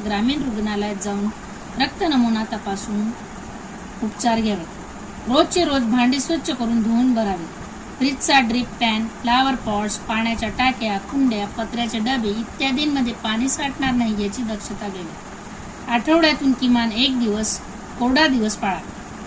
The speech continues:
पाणी साठ्यांची भांडी आठवड्यातून किमान एकदा रिकामी करून घासून पुसून कोरडे करावी. परिसरातील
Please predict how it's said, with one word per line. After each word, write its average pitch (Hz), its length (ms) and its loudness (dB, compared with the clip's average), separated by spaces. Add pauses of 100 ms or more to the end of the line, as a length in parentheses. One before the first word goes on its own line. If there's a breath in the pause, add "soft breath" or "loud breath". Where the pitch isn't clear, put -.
(140)
पाणी 254 280 6
साठ्यांची 269 520 2
भांडी 269 360 4 (100)
आठवड्यातून 262 540 0
किमान 220 420 0
एकदा 240 260 0
रिकामी 226 420 0
करून 208 320 -2
घासून 214 340 0
पुसून 214 400 -2
कोरडे 208 360 -2 (460)
करावी. 196 320 -2 (640)
परिसरातील 269 1000 2